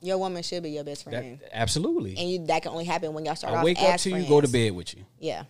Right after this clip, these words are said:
Speaker 2: Every day I see your face.
Speaker 1: I'm consulting with you.
Speaker 2: I've seen every part of you. I've brushed my teeth next to you. Everything that I could think of with a routine or a schedule involved, I see you. So
Speaker 1: Mm-hmm.
Speaker 2: where does this other person fit in at?
Speaker 1: Exactly.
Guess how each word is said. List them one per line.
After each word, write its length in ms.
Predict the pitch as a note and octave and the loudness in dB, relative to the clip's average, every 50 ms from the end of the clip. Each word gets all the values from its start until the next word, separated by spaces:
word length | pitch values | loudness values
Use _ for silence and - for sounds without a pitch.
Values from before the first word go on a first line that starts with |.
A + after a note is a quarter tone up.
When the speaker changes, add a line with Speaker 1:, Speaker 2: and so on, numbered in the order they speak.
| _ | _
Speaker 2:
Every 280 | - D#3+ E3+ F3 F#3 F3+ | 0 0 2 2 2 4
day 120 | E3+ E3 D3+ | 4 4 6
I 40 | C#3+ | 4
see 160 | C#3+ - C3 | 2 0 -4
your 120 | A#2 A2 | -6 -6
face. 180 | - - - - | -8 -12 -14 -12
Speaker 1:
I'm 100 | - E3+ | -12 -8
consulting 600 | - F#3+ F3 F3 - G3+ F#3+ F3 - F3 D#3+ D#3+ | -6 -6 -4 0 2 4 4 4 2 -2 -4 -4
with 160 | E3 D#3 - | -4 -4 -4
you. 260 | C#3+ C#3+ C3+ B2+ B2 C#3+ D3+ _ - | -4 -4 -4 -4 -4 -8 -10 _ -6
Speaker 2:
I've 160 | B2 C3+ B2+ | -6 -4 -2
seen 220 | - F3+ E3 D3+ | 0 2 2 4
every 180 | C#3+ D3 D#3 E3 | 4 4 4 4
part 300 | D3 D3+ C#3 B2+ A2+ F#2+ | 4 4 4 4 4 2
of 60 | E2+ | -2
you. 120 | - G#2 - - _ - | -10 -16 -20 -20 _ -4
I've 220 | G#2+ A2 A#2 A2+ G2 - - G2 G#2+ | -2 -2 -2 -4 -6 -12 -20 -10 -2
brushed 220 | A#2 D3 D3+ - - | 0 2 2 2 0
my 80 | C#3 | -4
teeth 200 | B2+ - D3+ B2+ | -6 -6 -10 -10
next 200 | B2 A#2+ A2 - | -10 -10 -12 -12
to 80 | - - | -14 -14
you. 80 | F2+ D2 | -10 -6
Everything 540 | F2 B2+ C#3 D#3+ E3+ E3+ F3+ E3+ E3 D#3+ | -4 0 2 2 4 6 8 10 10 10
that 220 | D3 C#3+ C#3 - - | 10 8 6 2 0
I 80 | B2 | -4
could 220 | B2+ - C3 - - | -4 -4 -6 -8 -6
think 220 | C#3 C#3 C3 - | -4 -6 -4 -2
of 240 | B2+ A#2 A2 G#2 G#2 | 0 2 2 2 0
with 180 | G#2+ G#2 - G#2 | -2 -2 -2 -2
a 60 | F#2 | 0
routine 560 | G2+ A#2+ C#3 C#3+ - - C#3 C3+ C3+ C3 A2+ | 0 0 0 0 0 2 2 4 4 4 2
or 100 | F#2 G2+ | 0 -2
a 60 | G2+ | -2
schedule 420 | - - - C#3 C3 A#2 A#2 G#2+ G2+ | 0 2 4 4 4 4 2 0 -4
involved, 340 | G2 G2 G#2 G#2 G2+ G2 - | -4 -2 -2 -2 -4 -2 -2
I 220 | - A2 A2+ A#2+ A#2 | -2 0 2 2 2
see 200 | - - A#2+ A2+ | 2 0 0 0
you. 480 | A2 A2 G#2+ A2 A2 - - - - - _ _ _ - | -2 -4 -4 -6 -6 -6 -8 -12 -18 -20 _ _ _ -14
So 60 | F3 F3 F3 | -12 -10 -8
Speaker 1:
Mm-hmm. 120 | D#3+ D#3 - | -8 -8 -6
Speaker 2:
where 140 | A#2+ C#3 D3 | -4 -4 -4
does 100 | C#3+ C3+ | -4 -6
this 180 | B2 C3 A#2 - | -8 -10 -10 -8
other 200 | G2 B2 A#2 A#2 | -6 -4 -4 -2
person 340 | - - F#2 G2 - F2+ G#2 | -2 -2 -4 -4 -6 -8 -12
fit 180 | - C2+ - | -14 -14 -16
in 140 | - C#2 B1+ | -16 -16 -18
at? 120 | G#1+ - - _ _ _ _ _ _ - | -18 -20 -20 _ _ _ _ _ _ -18
Speaker 1:
Exactly. 1040 | - D#2+ - - - C#2+ D#2+ D#2+ D#2+ - - - - - - - - - - | -16 -16 -16 -16 -16 -14 -14 -14 -16 -18 -18 -16 -14 -12 -12 -14 -14 -18 -20